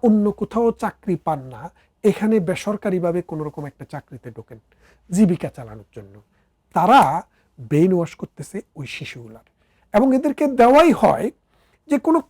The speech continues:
কারণ লাগবে না, কার্য লাগবে না। ভারত একটা কাফের রাষ্ট্র, আপনি চিন্তা করে দেখেন। ভারতের থেকে পাকিস্তানের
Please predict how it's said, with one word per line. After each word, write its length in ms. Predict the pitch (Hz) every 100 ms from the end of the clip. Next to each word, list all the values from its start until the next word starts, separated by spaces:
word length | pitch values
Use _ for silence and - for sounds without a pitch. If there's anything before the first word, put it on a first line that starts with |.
| 294
কারণ 240 | 285 247 214
লাগবে 240 | 170 147 131
না, 60 | 135 -
কার্য 220 | 285 185 175
লাগবে 220 | 131 120 113
না। 60 | 107 _ _ _ 135 135
ভারত 220 | 170 175 156
একটা 140 | - 147
কাফের 280 | 120 - - 110
রাষ্ট্র, 260 | - - 95 _ _ _ _ -
আপনি 140 | - -
চিন্তা 200 | 180 139 123
করে 120 | 120 120
দেখেন। 220 | - 127 _ _ _ _ _ _ _ _ _ _ _ - - - 135
ভারতের 420 | 214 277 - 320 -
থেকে 180 | - 226 285 -
পাকিস্তানের 580 | 165 - - - 285